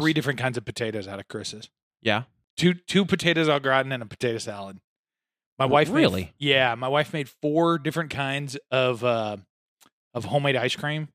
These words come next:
Speaker 1: which was all just amazing. Uh, and then Sarah did, so let me th-, th-, see if I can think of all the meat. <laughs> There were brats,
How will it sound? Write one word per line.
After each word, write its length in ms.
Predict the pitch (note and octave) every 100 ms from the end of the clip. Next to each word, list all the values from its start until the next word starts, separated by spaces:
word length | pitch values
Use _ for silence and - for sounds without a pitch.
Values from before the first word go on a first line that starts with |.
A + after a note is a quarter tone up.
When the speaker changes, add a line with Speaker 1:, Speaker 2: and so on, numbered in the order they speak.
| _ _
Speaker 1:
which 160 | A#2+ -
was 100 | A2+ -
all 440 | C3+ B2+ A#2 G2+ -
just 380 | A#2+ G#2+ - -
amazing. 720 | G#2+ G#2+ A2+ A#2+ G#2+ B2+ C3 _ _ _ _ _ _ _ _ _ _ -
Uh, 260 | B2+ B2+ B2+
and 160 | D3
then 160 | D3+ D3+
Sarah 400 | - D#3 E3+ F#3+
did, 540 | C3+ D#3 D#3 D#3 C#3+ -
so 400 | - D3 C3+ C3+ -
let 140 | C#3+
me 80 | D#3
th-, 280 | - C3 -
th-, 240 | B2+ A#2
see 80 | C3
if 120 | B2+
I 40 |
can 120 | A#2+ A2
think 100 | A2
of 100 | G#2+
all 80 |
the 80 | G2+
meat. 240 | C3+ B2+ G#2 _ _ -
<laughs> 80 | - - _ _ _ -
There 200 | C#3+ C#3
were 180 | C3+ C3
brats, 640 | A#2+ D#3+ G#3 B3 - -